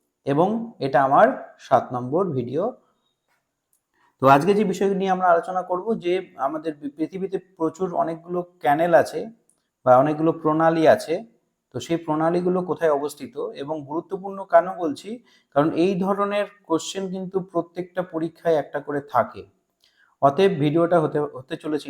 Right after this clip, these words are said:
ইন্টারেস্টিং, না কেটে পুরোটা দেখো, অবশ্যই কিছু শিখতে পারবে, জানতে পারবে, যেটা তোমাদের যে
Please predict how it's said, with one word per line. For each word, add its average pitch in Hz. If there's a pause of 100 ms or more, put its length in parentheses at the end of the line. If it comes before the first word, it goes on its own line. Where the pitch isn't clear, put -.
ইন্টারেস্টিং, 175 (400)
না 139 (120)
কেটে 160 (100)
পুরোটা 120 (100)
দেখো, 185 (540)
অবশ্যই 151
কিছু 147
শিখতে -
পারবে, 143 (120)
জানতে 131
পারবে, 139 (400)
যেটা 131
তোমাদের 139 (140)
যে 143